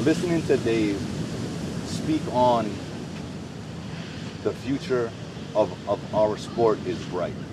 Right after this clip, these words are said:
And I think that's why they put that on. That's what it's about. It's for the next guys, the next elites, the next stars to come up and almost, like, take the reins, take the torch, and, and, and continue to,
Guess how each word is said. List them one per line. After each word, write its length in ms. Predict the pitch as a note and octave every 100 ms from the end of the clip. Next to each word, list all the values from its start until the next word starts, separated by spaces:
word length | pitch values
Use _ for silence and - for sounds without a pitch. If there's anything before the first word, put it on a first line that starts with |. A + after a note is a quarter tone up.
| - - -
And 80 | A#2
I 60 |
think 240 | C#3 F3+ B2+
that's 260 | C3 D3
why 160 | D3 C#3+
they 120 | C#3
put 200 | - C#3+
that 160 | - -
on. 160 | C3+
That's 220 | A2+ C#3 E3+
what 100 | D3+
it's 140 | -
about. 360 | C3 D#3 D#3 A#2
It's 160 | A#2
for 480 | - C#3 D3+ D3 B2+ - - - - - - - - - -
the 100 | B2+
next 460 | A#2+ C3+ E3+ - - C#3+
guys, 480 | D3 C#3 A#2+ G2
the 80 | G#2+
next 380 | G#2+ D3 D#3+ -
elites, 440 | C#3+ C#3 C3 - -
the 80 |
next 260 | A2 C#3+ -
stars 520 | - D3 D#3 D3+ A#2+ -
to 120 | B2
come 300 | - D3 C#3
up 160 | B2 - - - -
and 80 | B2+
almost, 260 | D#3+ C4+ G3+
like, 160 | C#3 -
take 200 | E3+ -
the 120 | C3+
reins, 440 | A2 C3+ B2+ G2 -
take 200 | - -
the 80 | B2
torch, 420 | - B2+ C3+ - -
and, 220 | A2+ G#2+ F#2
and, 240 | G#2+ G2+ F#2+ - - -
and 120 | G#2+ G#2+
continue 400 | A#2 - D#3+ D#3+
to, 240 | B2+ A2+